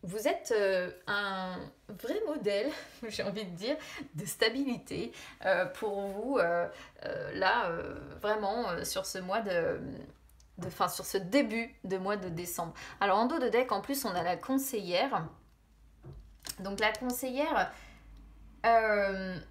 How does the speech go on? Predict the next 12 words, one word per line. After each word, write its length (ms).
c'est 180
celle 180
qui 100
sait 160
prendre 340
l'ascendant 520
sur 180
ses 180
adversaires. 640
Donc, 220
vous 160
voyez, 520